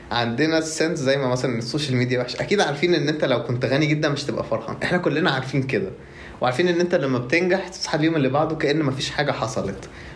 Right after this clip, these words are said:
كلنا عارفين، ب-، وعارفين الحاجات دي مش هي ال ultimate fulfillment أو ال ultimate happiness. بس إيه، أو أنا شخصيًا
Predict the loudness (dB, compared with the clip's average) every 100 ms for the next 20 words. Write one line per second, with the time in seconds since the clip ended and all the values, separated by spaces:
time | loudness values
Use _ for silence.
0 | -4 0 2 2 2 -2 -2 -4 -4 -4
1 | 0 0 2 2 2 4 2 2 2 2
2 | 2 -2 0 0 0 2 4 2 2 0
3 | 0 0 2 2 -2 -4 -4 0 0 0
4 | -2 -2 -2 0 0 0 0 -2 0 -2
5 | -2 -6 -10 -14 -14 -14 -12 -10 -2 0
6 | 0 0 2 4 4 4 2 -2 -10 -6
7 | 2 2 2 -2 -4 -4